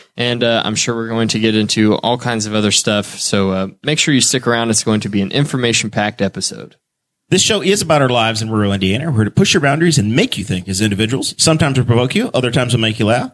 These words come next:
Speaker 2: but hopefully you'll always learn something new. If you're watching live, I promise that we will keep you updated on the Colts game 'cause we're watching it right over Landon's shoulder. The poor guy picked the wrong seat 'cause we're all gonna be looking through him to watch the Colts lose to the Broncos tonight.
Speaker 1: I'll pay attention to you, Landon.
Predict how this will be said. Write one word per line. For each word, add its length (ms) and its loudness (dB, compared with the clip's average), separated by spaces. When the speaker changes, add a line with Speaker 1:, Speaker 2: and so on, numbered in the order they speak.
Speaker 2:
but 100 -8
hopefully 480 -2
you'll 160 4
always 380 2
learn 180 -2
something 380 0
new. 280 0
If 140 -2
you're 100 4
watching 420 2
live, 460 2
I 100 0
promise 420 0
that 80 -2
we 120 4
will 180 2
keep 200 0
you 80 4
updated 340 0
on 100 0
the 60 -6
Colts 280 -4
game 260 -2
'cause 180 -2
we're 120 4
watching 280 2
it 100 -2
right 200 2
over 180 2
Landon's 380 -2
shoulder. 420 0
The 80 -6
poor 220 2
guy 200 0
picked 220 0
the 80 0
wrong 240 2
seat 280 2
'cause 160 2
we're 120 4
all 120 2
gonna 140 -2
be 100 0
looking 320 -2
through 180 -2
him 100 0
to 60 2
watch 260 0
the 80 -6
Colts 280 -2
lose 200 0
to 100 -6
the 60 0
Broncos 560 0
tonight. 220 -4
Speaker 1:
I'll 60 0
pay 140 0
attention 380 -4
to 100 -18
you, 120 -20
Landon. 400 -14